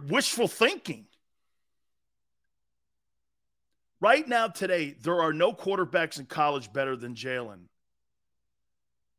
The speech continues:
Really. I guarantee you, those kids that'll be drafted,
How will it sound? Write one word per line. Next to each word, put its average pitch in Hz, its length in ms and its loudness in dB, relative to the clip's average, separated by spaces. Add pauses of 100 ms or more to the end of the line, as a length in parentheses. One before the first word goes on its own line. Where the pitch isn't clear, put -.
(400)
Really. 143 440 0 (2000)
I 190 100 6
guarantee 190 540 0
you, 135 320 0 (100)
those 175 260 2
kids 185 300 2
that'll 151 240 2
be 120 160 -12
drafted, 139 680 -2